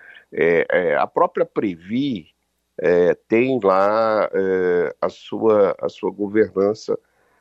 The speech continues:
é, própria pra escolha de conselheiros, né? Então, o presidente tá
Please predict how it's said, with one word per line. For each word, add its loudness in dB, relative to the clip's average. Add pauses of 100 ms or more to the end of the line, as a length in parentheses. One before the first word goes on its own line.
é, 2
própria 0
pra -2
escolha -6
de -14
conselheiros, -4
né? -6 (440)
Então, 0
o -4
presidente -2
tá 0